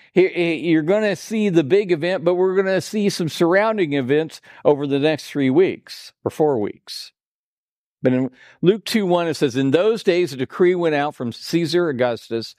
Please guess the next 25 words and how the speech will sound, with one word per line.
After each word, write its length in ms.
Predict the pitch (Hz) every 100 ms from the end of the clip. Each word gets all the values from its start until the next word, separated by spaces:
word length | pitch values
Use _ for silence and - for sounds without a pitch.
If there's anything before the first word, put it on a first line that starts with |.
| _ _
that 180 | 147 147
all 320 | 180 175 196
the 80 | 196
world 400 | 143 135 135 135
should 220 | - 123
be 100 | 147
registered." 500 | 170 185 151 120 104 - - -
This 260 | 165 196
was 220 | 196 190
the 100 | 147
first 580 | 127 190 202 226 - - _ -
registration 840 | 165 185 185 - 170 165 - 143
when 200 | 127 127 - _ _ _ _ _ _ _ _ _ _ _ _
Quirinius 1160 | - - 151 160 214 175 120 110 135 - - - _ -
was 240 | 123 117
governor 500 | 131 117 113 113 117
of 160 | - 120
Syria. 640 | - 175 143 98 82 107 _ _ _ _ _ _ _ _ _ _ _ _ _ _ _ _ _ _ _ _ _ _ _ -
Now, 140 | 147
as 460 | 156 202 233 240 220
we 280 | 190 190 175
approach 800 | 147 - 175 160 156 151 - -
the 160 | 131
Christmas 720 | - - - 160 - 113 107 -
story, 640 | - 107 92 98 127